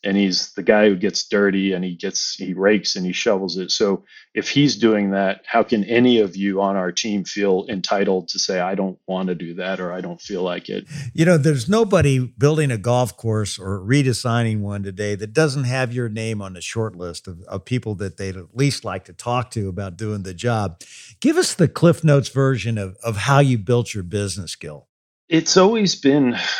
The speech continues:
Speaker 1: small. I mean, one of the things that has been a focus for myself, and, and, you know, Jim Wagner has been with me since nineteen ninety-five, so we're, you know, we're joined at the hip for a long time, is that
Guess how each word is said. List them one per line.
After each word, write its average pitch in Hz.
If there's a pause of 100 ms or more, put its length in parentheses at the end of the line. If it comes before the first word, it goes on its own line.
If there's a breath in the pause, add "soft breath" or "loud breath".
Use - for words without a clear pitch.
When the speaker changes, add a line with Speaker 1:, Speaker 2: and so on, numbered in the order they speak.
(300 loud breath)
Speaker 1:
small. 113 (220)
I 117
mean, 101
one 117
of 139
the 117
things 107
that 98
has 101 (320)
been 107
a 98
focus 104
for 98
myself, 98
and, 98
and, 98
you 98
know, 92
Jim 107
Wagner 107
has 95
been 95
with 98
me 98
since -
nineteen 95
ninety-five, 90
so 98
we're, 98 (200)
you 101
know, 92
we're 95
joined 95
at 87
the 92
hip 92
for 82
a 87
long 92
time, 98 (580 loud breath)
is 110
that 113